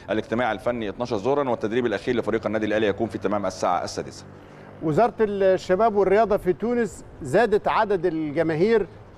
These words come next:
Speaker 2: من سبعة وعشرين ل أربعة وتلاتين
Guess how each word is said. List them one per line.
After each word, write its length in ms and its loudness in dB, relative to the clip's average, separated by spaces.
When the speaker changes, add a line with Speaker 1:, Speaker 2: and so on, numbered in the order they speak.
Speaker 2:
من 340 2
سبعة 360 4
وعشرين 480 0
ل 40 2
أربعة 380 4
وتلاتين 680 -4